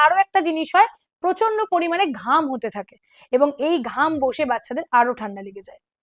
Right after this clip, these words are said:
তৃতীয় কারণ হলো রোগের সংক্রমণ, কারণ বর্ষাকালে কিন্তু জল থেকে রোগ সব থেকে বেশি হয়, আর এই জল থেকে কিন্তু শিশুরা সব থেকে বেশি বর্ষাকালেই ভোগে। কারণ এই সময় বৃষ্টির জন্য চারিদিক পরিবেশ দূষিত হয়ে যায়, বিশুদ্ধ জলের অভাব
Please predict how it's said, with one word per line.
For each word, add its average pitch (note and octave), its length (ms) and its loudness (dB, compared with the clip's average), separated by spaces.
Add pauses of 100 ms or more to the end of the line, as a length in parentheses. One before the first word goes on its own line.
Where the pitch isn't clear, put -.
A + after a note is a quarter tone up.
(280)
তৃতীয় G4+ 300 6 (100)
কারণ F#4+ 180 10 (100)
হলো F4+ 140 4 (200)
রোগের C#4+ 320 0
সংক্রমণ, G3 400 -6 (420)
কারণ D4 140 6 (100)
বর্ষাকালে F#4+ 600 4
কিন্তু F#4 180 -2 (180)
জল C4+ 180 6 (100)
থেকে F4 160 -4 (100)
রোগ D4+ 80 0 (120)
সব B3+ 180 0
থেকে C4 140 -6 (100)
বেশি F#3+ 240 -10
হয়, F#3 120 -16 (300)
আর A3+ 60 2 (100)
এই D4 60 4 (120)
জল C#4 240 6
থেকে F4 220 -2
কিন্তু E4 160 -4 (100)
শিশুরা C#4 340 -2
সব B3+ 100 -2 (100)
থেকে C#4+ 200 -6
বেশি C#4 220 -6
বর্ষাকালেই A3 540 -6
ভোগে। F#3+ 200 -14 (560)
কারণ F#4 220 6
এই G4 100 4
সময় G4 180 4 (120)
বৃষ্টির E4 420 0
জন্য F4+ 140 -2 (140)
চারিদিক D#4+ 420 2 (120)
পরিবেশ C#4+ 340 -2
দূষিত B3+ 240 -8 (100)
হয়ে D4+ 180 0
যায়, D4+ 140 0 (400)
বিশুদ্ধ C#4+ 420 -2 (160)
জলের C#4+ 240 2 (160)
অভাব A#3+ 180 -2